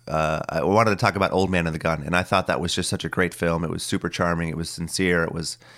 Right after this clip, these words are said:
um, really, really liked it, and I just wish that there were more movies like that. That was my whole point. Um, go see it. It's sincere. It's, it's really charming. You will smile.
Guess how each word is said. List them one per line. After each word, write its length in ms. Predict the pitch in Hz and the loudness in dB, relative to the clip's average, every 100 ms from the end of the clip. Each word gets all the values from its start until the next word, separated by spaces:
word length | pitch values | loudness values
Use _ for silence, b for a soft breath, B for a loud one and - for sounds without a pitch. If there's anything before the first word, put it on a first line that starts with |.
| B B B B - | B B B B -4
um, 460 | 82 80 78 80 - - | 0 0 -2 -6 -10 -2
really, 320 | 98 135 120 | 4 6 6
really 180 | 107 95 | 6 6
liked 260 | 92 87 | 4 4
it, 160 | 92 85 | 0 0
and 100 | 85 | -2
I 40 | 92 | 0
just 220 | 113 - | 0 2
wish 200 | 107 - | 2 2
that 120 | 92 | 2
there 80 | 95 | 2
were 120 | 87 | 2
more 200 | 90 87 | 2 2
movies 340 | 85 82 78 78 | 2 0 -2 -2
like 200 | 76 - | -4 -4
that. 180 | 73 - _ _ b b b b - | -8 -10 _ _ b b b b 4
That 160 | 123 | 4
was 100 | 120 | 4
my 120 | 110 | 4
whole 180 | 107 101 | 4 2
point. 400 | - 101 82 - - _ _ _ | 4 2 2 -4 -16 _ _ _
Um, 520 | 87 85 82 80 73 - _ - - | 0 2 2 -2 -6 -12 _ -18 2
go 180 | 113 123 | 4 6
see 220 | - 95 | 6 4
it. 220 | 92 - _ _ - | 4 -2 _ _ -4
It's 160 | 92 | -2
sincere. 680 | - 87 85 117 113 113 117 b b _ | -2 -2 2 6 6 6 2 b b _
It's, 380 | 90 85 - - _ - | 0 0 -4 -8 _ -2
it's 320 | 85 - - _ | -2 -4 -14 _
really 340 | 82 87 110 113 | -4 2 4 4
charming. 440 | - 101 95 95 | 4 4 4 2
You 120 | 92 | 2
will 120 | 85 85 | 0 -2
smile. 680 | - 113 107 110 107 110 | 0 4 6 6 2 -2